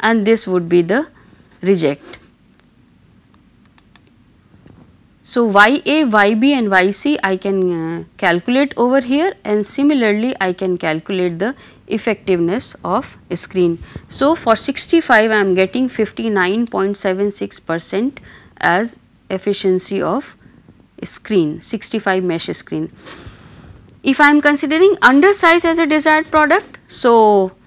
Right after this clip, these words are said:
this would be the region where we have to work. In this, this is the Y A section, this is Y B section and this is Y C section.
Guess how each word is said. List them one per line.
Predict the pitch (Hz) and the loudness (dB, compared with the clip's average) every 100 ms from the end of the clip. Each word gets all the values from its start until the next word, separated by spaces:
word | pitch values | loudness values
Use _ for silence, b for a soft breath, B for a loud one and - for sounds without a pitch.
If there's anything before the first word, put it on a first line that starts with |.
| _ - | _ -2
this | 240 320 | 0 2
would | 262 262 220 | 0 0 0
be | 233 | 2
the | 208 | 2
region | 190 196 226 247 | 2 0 0 0
where | 196 196 202 | 2 2 2
we | 190 | 0
have | 180 175 175 - | 0 0 -2 -2
to | 180 175 - - | -2 -2 -6 -8
work. | 175 190 285 - B B B - | 2 4 4 -2 B B B -2
In | 254 254 | 2 4
this, | 294 320 | 2 0
this | 196 220 262 302 | -2 -4 -2 -2
is | 277 214 | 0 4
the | 208 185 170 - _ _ - _ - | 6 6 2 -6 _ _ -20 _ -2
Y | 190 208 247 - | 4 4 4 0
A | 285 | 0
section, | - 285 - 349 466 - b b b b b - | 0 -2 2 2 2 -4 b b b b b -8
this | 196 269 - | -2 0 2
is | 320 240 - | 2 0 -6
Y | 185 190 190 185 | -2 4 6 4
B | 175 254 320 | 2 2 2
section | 277 247 - 302 427 - - | 2 0 0 0 0 -2 -6
and | 214 226 214 | -2 0 0
this | 220 254 | -2 -2
is | 208 185 | -4 0
Y | 190 220 254 | 0 0 -6
C | - - 208 | -8 -4 -4
section. | - 160 - - 156 | -4 -6 -6 -8 -10